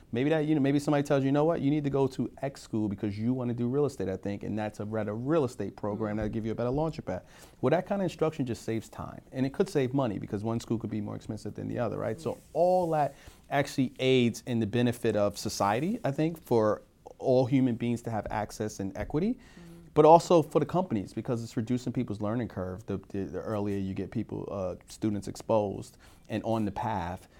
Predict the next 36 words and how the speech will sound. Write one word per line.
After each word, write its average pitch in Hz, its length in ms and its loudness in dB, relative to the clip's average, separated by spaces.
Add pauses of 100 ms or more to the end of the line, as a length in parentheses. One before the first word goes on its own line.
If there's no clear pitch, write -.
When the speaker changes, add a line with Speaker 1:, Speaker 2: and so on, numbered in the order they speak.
(180)
Speaker 1:
then 107 140 0
by 104 100 2
the 98 80 -4
time 110 280 -2
they 104 80 0
become 98 300 -6
professionals, 98 760 -2
they 120 100 -4
actually 123 440 -4
have 117 180 -4
a 107 40 -4
really 135 240 0
good 143 140 0
understanding 139 560 -2
of 101 160 -6
what 107 140 -4
they're 110 100 -2
talking 117 320 -4
about 98 120 -2
and 98 60 -4
how 104 120 0
they 101 80 -2
can 101 100 -8
contribute 101 440 -6
to 104 100 -6
your 92 100 -6
firm. - 340 -10 (160)
Speaker 2:
Mm. 170 280 -8 (320)
You've 220 160 -4
just, 294 320 -2
you've 208 180 -2
just 247 180 -4
formed 220 220 0
a 175 60 -2
partnership 160 500 -4
with, - 380 -8